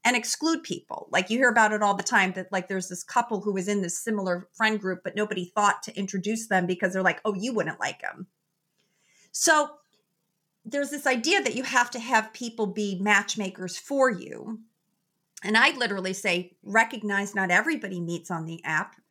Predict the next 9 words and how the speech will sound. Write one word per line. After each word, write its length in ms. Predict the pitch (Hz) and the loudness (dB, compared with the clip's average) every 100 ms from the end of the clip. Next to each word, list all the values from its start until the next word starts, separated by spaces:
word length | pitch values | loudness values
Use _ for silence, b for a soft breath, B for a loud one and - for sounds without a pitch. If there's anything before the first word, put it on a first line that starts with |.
| _ | _
Second 440 | - - 226 226 220 - | -12 0 0 0 -10 -6
way 240 | 180 170 | -4 -2
is 160 | 208 208 | -6 -6
through 160 | 190 | -8
friends 280 | 190 165 175 | -6 -6 -6
of 100 | 214 | -10
friends. 380 | - 147 190 - _ _ _ _ _ - | -10 -10 -12 -16 _ _ _ _ _ 0
Third 340 | 302 440 320 | 2 4 2
way 360 | 185 160 254 | 2 2 0